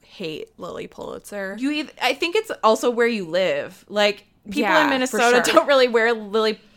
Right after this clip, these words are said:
Speaker 2: Pulitzer except for
Speaker 1: Like,
Speaker 2: during the summertime. It, you look kinda
Speaker 1: yeah.
Speaker 2: silly if you're wearing it anytime else.
Speaker 1: Right. It's like, you're wearing a huge pineapple. It's like, well, yeah.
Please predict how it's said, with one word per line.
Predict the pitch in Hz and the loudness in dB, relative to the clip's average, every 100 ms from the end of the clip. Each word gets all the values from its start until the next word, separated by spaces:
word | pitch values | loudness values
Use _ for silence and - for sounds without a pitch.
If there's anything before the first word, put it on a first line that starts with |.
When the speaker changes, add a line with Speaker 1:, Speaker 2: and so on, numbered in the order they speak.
| - | -8
Speaker 2:
Pulitzer | 233 226 226 214 | -4 -2 0 -2
except | 196 202 - | -2 -4 0
for | 226 | 0
Speaker 1:
Like, | 202 | 0
Speaker 2:
during | 196 196 | 0 -2
the | 196 | -4
summertime. | - 202 208 208 160 156 156 - | -2 -2 -2 -2 -2 -4 -6 -6
It, | 208 | -6
you | 202 220 | -4 -2
look | 226 | -2
kinda | 226 233 175 | -2 -2 0
Speaker 1:
yeah. | |
Speaker 2:
silly | 170 214 180 | -2 -4 -4
if | 175 | -6
you're | 175 | -8
wearing | 180 175 175 | -6 -6 -6
it | 170 | -8
anytime | 175 170 196 160 - _ _ | -8 -10 -8 -10 -12 _ _
else. | 185 160 - - | -4 -4 -4 -8
Speaker 1:
Right. | 175 160 | -6 -6
It's | 170 | -6
like, | 185 - _ _ | -6 -8 _ _
you're | 214 214 | -6 0
wearing | 240 240 | 0 0
a | 214 | -4
huge | 214 - | -8 -10
pineapple. | - 185 170 143 170 156 190 | -6 -6 -6 -8 -10 -12 -14
It's | _ - | _ -10
like, | 165 - - | -10 -10 -14
well, | 185 | -8
yeah. | 180 196 - | -4 -4 -4